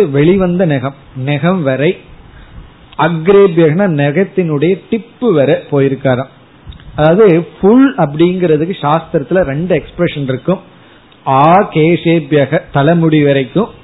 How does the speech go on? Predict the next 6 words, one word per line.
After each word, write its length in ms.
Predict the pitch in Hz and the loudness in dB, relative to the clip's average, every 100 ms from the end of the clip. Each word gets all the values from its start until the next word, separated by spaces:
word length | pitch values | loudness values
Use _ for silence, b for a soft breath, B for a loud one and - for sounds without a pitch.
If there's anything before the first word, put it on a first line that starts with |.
| - | -20
அப்படின்னு 340 | - 151 143 185 | -10 -6 -4 -2
ஒரு 140 | 170 | 0
உதாரணம் 400 | 143 147 147 147 | 0 0 0 -4
சொல்லுவார்கள், 500 | 139 127 131 117 208 240 - | -4 -4 -4 -2 -4 -4 -12
நெகம் 380 | 151 147 143 190 | -6 -4 -2 -2
வரைக்கும். 500 | 165 127 120 - 147 | -4 -6 -6 -6 -6